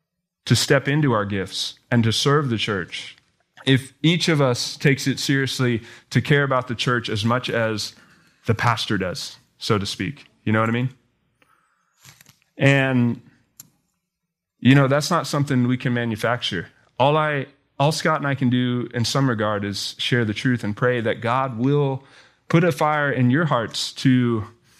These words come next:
for this church to be what God wants it to be. We don't have all the answers, and we're not supposed to. We're not supposed to be the Bible answer men. We're not supposed to have everything, every answer to every question.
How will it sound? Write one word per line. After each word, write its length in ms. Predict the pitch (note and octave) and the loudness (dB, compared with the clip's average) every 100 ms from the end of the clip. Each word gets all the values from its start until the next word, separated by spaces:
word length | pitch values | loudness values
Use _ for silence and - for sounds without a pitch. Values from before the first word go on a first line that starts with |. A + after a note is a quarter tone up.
| _ _ _ | _ _ _
for 120 | D3 | 2
this 140 | D3+ | 4
church 340 | D3 D#3+ D#3 C#3+ | 2 0 -2 -2
to 60 | C3+ | 0
be 180 | C3+ | 2
what 180 | C3 A#2 | 2 0
God 200 | A#2 A#2 | 0 -2
wants 200 | A#2 A2 | -4 -6
it 100 | G#2 | -8
to 80 | - | -4
be. 240 | A#2 A#2+ - _ _ _ _ _ _ | -2 -2 -6 _ _ _ _ _ _
We 100 | C3 | 2
don't 160 | E3+ D3+ | 4 2
have 200 | D#3 D#3 | 0 0
all 80 | |
the 140 | B2 A#2 | 0 -2
answers, 260 | G#2 G2+ | -4 -6
and 100 | A2 | 0
we're 80 | C#3+ | 0
not 160 | F3 F3 | 0 -2
supposed 440 | D3+ C#3 F3 - | -4 -2 -2 -2
to. 200 | B2+ G2 - _ _ | -2 -2 -6 _ _
We're 80 | C#3+ | 2
not 160 | E3+ D#3+ | 2 0
supposed 260 | F3 E3 | -2 -2
to 60 | D3+ | 0
be 140 | D3+ | 0
the 80 | D3 | 2
Bible 320 | C3 C3+ C3 | 0 0 -2
answer 320 | A#2 C#3+ C#3+ | -2 -2 0
men. 180 | B2 A2+ | 0 0
We're 60 | A#2+ | 0
not 160 | C#3 | -2
supposed 280 | - E3 D#3+ | -2 -4 -2
to 80 | C#3+ | 0
have 220 | C3+ B2+ | 0 0
everything, 680 | - C3+ C3+ C3 A#2+ A#2+ A2+ - - - _ _ _ _ - - | -2 0 0 -2 -2 -2 -6 -14 -20 -20 _ _ _ _ -2 4
every 300 | C#3 D3 C#3 | 6 6 2
answer 260 | C#3 C#3 | 0 0
to 80 | B2 | 0
every 200 | A#2+ B2 | 0 0
question. 440 | - A#2 - G2+ | -2 -2 -2 -4